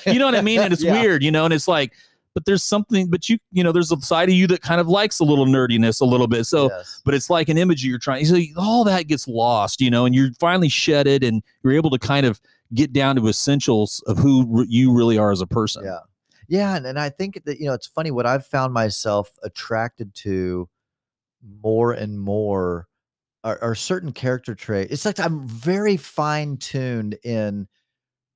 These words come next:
Speaker 2: you know, when I'm talking to someone, I'm very in tune with how they respond,
Speaker 1: Uh-huh.
Speaker 2: what they say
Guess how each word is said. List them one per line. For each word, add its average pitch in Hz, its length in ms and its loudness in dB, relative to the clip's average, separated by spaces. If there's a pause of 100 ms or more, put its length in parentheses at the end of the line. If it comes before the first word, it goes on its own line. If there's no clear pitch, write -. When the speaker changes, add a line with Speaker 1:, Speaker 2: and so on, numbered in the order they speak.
(400)
Speaker 2:
you 156 80 -6
know, 127 100 0
when 127 120 0
I'm 131 200 -2 (120)
talking 127 480 -4
to 98 60 -8
someone, 92 460 -8
I'm 92 200 -8 (140)
very 143 560 -8
in 107 300 -8
tune 98 520 -6
with 95 260 -6 (600)
how 117 280 -2
they 113 160 0
respond, 95 880 -4 (160)
Speaker 1:
Uh-huh. 98 360 2
Speaker 2:
what 120 220 -2
they 110 180 -2
say 95 800 -2